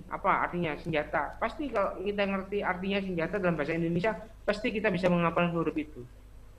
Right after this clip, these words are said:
Ya, ada yang bisa menyanyikan lagu juga, ya. Tergantung hafalan kita, oke?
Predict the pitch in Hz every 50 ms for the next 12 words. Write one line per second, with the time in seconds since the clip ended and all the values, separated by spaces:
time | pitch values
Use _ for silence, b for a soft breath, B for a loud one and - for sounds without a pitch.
0 | - - - - - - - - - - - - - - 139 131 135 147 151 -
1 | - - - - - - - - - - - 160 160 180 208 220 214 190 180 190
2 | 190 185 185 185 180 175 170 180 175 180 175 - 165 160 147 139 - - 156 135
3 | 139 127 120 - 135 127 120 117 - - - - - 143 135 127 127 139 131 -
4 | - - - - - - - - - - - - - - - 156 151 156 160 175
5 | 185 170 170 170 180 170 165 156 160 156 165 - - 120 120 120 - - - -
6 | - - - 151 143 151 180 202 - -